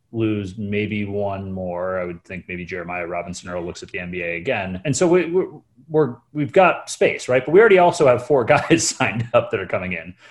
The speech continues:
So it's a really loaded team again next year, um, with a lot of competition. And, you know, for guys that are, you know, five-star recruits and being recruited by the best schools in the country, generally speaking, like, the number one thing they want to accomplish is get to the N B A. And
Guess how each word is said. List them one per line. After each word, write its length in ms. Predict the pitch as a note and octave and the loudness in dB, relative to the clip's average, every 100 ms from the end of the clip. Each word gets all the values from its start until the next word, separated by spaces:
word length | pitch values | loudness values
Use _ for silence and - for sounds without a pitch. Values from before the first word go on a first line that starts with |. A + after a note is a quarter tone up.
| _ | _
So 160 | - E3+ | 2 2
it's 100 | D3+ | 4
a 80 | E3 | 0
really 500 | F#3 G#3+ G#3+ F3+ D3+ | 0 4 8 8 8
loaded 440 | D3 D3 C3+ A#2 | 6 6 4 -2
team 220 | D3+ C3 | -4 -2
again 260 | A2+ A2+ B2 | 0 0 0
next 320 | G3+ - - | -4 -4 -8
year, 300 | F#2 D#2+ - | -10 -10 -10
um, 240 | B2+ A2+ A2+ | -6 -4 -2
with 120 | A2+ | 0
a 40 | |
lot 200 | A#2+ A#2+ | 2 2
of 80 | A2+ | 2
competition. 560 | A#2 A2+ - E3 B2 A2 | -4 -8 -4 -4 -2 -4
And, 240 | G2+ G2+ _ _ _ _ | -4 -6 _ _ _ _
you 80 | - | 0
know, 60 | G3 | 2
for 140 | - | 2
guys 360 | D3 E3 E3 D#3+ | 2 4 4 4
that 120 | D3 | 6
are, 360 | C#3 B2+ A#2 - | 8 8 6 0
you 80 | C#3+ | -2
know, 240 | A2+ - - | -2 -4 -6
five-star 420 | A#2 A#2 - B2+ | -4 -2 0 2
recruits 520 | B2 A#2+ A#2 B2 B2 | 2 -4 -2 -2 -2
and 260 | B2 G#2 F#2 | -4 -4 -4
being 220 | A#2 G#2+ | -4 -4
recruited 340 | G2 - A2 | -6 -6 -4
by 120 | G#2 G#2+ | -2 -2
the 80 | |
best 200 | G2 G#2 | -2 -4
schools 240 | - G#2 F#2+ | -4 -8 -6
in 60 | |
the 80 | F#2+ | -8
country, 600 | - E3 B2 A2+ G#2 G2+ _ _ | -6 -6 -4 -4 -4 -8 _ _
generally 440 | - D#3+ D3+ B2+ A#2 | 0 2 4 4 2
speaking, 440 | - A#2 B2 A2+ | 0 -2 0 0
like, 260 | G2+ G2 - - B2 | 0 0 -4 -18 -4
the 340 | A#2+ A#2+ A2 - | 2 2 2 -2
number 460 | B2 C3 B2 A2+ | -2 0 2 4
one 220 | G#2 G#2+ | 2 0
thing 200 | G2+ A2+ | -2 -4
they 100 | G2+ | -2
want 180 | G2+ G2 | -2 -2
to 60 | F#2+ | -4
accomplish 440 | F2+ F#2 - - | -6 -8 -10 -12
is 100 | F#2 | -12
get 140 | F2 E2 | -12 -12
to 100 | F#2 | -12
the 140 | E2 | -12
N 80 | E2 | -12
B 140 | E2 | -14
A. 300 | D2 C2 D#2 | -14 -14 -12
And 340 | A2 G#2 F#2+ | -10 -8 -8